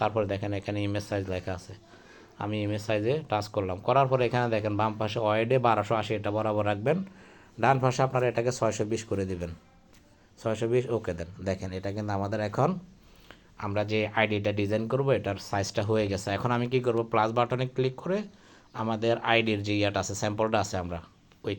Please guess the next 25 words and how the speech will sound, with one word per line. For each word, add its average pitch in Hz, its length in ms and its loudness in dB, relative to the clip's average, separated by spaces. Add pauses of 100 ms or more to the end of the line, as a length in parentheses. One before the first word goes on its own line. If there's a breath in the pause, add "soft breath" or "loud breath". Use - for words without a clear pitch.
কার্ডের 95 340 0
স্যাম্পলটা 98 420 -2
নিয়ে 95 160 -2
আসবো। 85 180 -8 (100)
এই 101 60 -4
যে 101 120 -2
দেখেন, 92 260 -4
এখানে 95 260 -6
আমার 107 140 -2 (560 soft breath)
কার্ডের 98 260 -2
স্যাম্পলটা 101 360 -2
আছে, 104 140 -4
আমি 101 120 -2
এখান 95 160 -6
থেকে 95 160 -4
ক্লিক 92 220 -6
করে 90 180 -6
দিলাম। 85 180 -8 (540 soft breath)
দেওয়ার 120 240 4
পরে 120 180 2
উপরে 113 260 0
দেখেন, 98 200 -4 (100)
এইভাবে 104 280 0
অপশনগুলো 104 440 -4
আপনারা, 101 300 -4